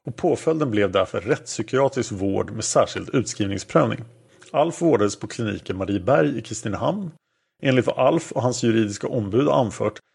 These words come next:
blev Alf under vistelsen på kliniken utsatt för mordförsök med hjälp av en strålkanon, Göran Perssons elektromagnetiska lobotomeringsmaskin.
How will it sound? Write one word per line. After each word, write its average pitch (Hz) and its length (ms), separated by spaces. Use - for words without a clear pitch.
blev 127 320
Alf 160 560
under 110 240
vistelsen 151 720
på 156 120
kliniken 98 680
utsatt 120 460
för 104 120
mordförsök 131 800
med 165 160
hjälp 110 260
av 98 80
en 98 60
strålkanon, 117 1200
Göran 156 460
Perssons 113 640
elektromagnetiska 120 1400
lobotomeringsmaskin. 117 1500